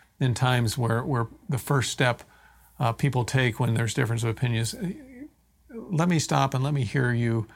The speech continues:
clearly. Let me understand wh-, what you have to say." James is very clear in James four six, "God opposes the proud,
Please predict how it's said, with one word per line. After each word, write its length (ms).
clearly. 380
Let 140
me 120
understand 580
wh-, 480
what 120
you 140
have 160
to 120
say." 400
James 360
is 180
very 240
clear 380
in 80
James 260
four 240
six, 360
"God 300
opposes 560
the 100
proud, 500